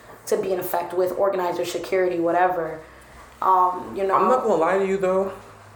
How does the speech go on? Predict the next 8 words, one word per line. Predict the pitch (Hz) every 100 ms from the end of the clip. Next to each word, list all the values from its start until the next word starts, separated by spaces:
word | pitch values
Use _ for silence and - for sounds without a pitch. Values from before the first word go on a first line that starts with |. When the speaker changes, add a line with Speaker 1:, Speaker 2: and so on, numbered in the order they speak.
| - - -
Speaker 2:
with | 110 120 117
the | 120
whole | 110 131 139 139
fencing | - 123 131 131 131 127
and | 107 98
people | 120 113
storming | 107 - 104 104 101
in, | 104 107 107